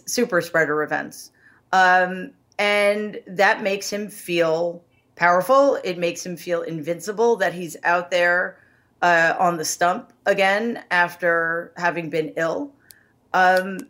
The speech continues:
and, you know, putting people at risk doesn't matter to him if, I, I think you said this earlier, the crowds are still showing up, because he thinks that that's the metric that matters in terms of the election.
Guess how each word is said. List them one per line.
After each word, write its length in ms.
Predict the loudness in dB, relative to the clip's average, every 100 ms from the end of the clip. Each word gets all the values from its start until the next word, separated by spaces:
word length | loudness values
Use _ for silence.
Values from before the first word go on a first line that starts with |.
| _ 0
and, 600 | 2 2 0 -6 -8 -16 _ _ _ _ _ _ 0
you 120 | 4
know, 280 | 4 2 -6 -10 -2
putting 360 | 0 0 -2
people 380 | -6 -6 -2 0
at 160 | -2 -2
risk 500 | -2 -2 -4 -14 _ _ _ _ _ _ _ _ _ _
doesn't 340 | 2 2 0 2
matter 300 | 4 4 2
to 80 | 0
him 460 | -2 -2 -4 -10 _ _ _ 0
if, 440 | 2 2 -4 -2 2
I, 240 | 2 2
I 140 | 0 0
think 200 | -2 -6
you 80 | -4
said 200 | -2 -2
this 140 | -2
earlier, 560 | 2 2 2 0 -2 -6 _ _
the 80 | -6
crowds 440 | -2 2 2 2 -4
are 80 |
still 260 | -8 -6 -6
showing 380 | -2 -2 0 0
up, 180 | -2 -2
because 340 | -4 -4 -4
he 140 | -4
thinks 300 | -2 -4 -4
that 200 | -6 -4
that's 300 | 0 0 0 -4
the 120 | -4
metric 480 | -4 -6 -8 -8 -6
that 180 | -4
matters 460 | 0 0 -2 -12 -12
in 80 | -10
terms 340 | -8 -6 -8
of 100 | -10
the 120 | -6
election. 480 | -2 0 0 -2 -14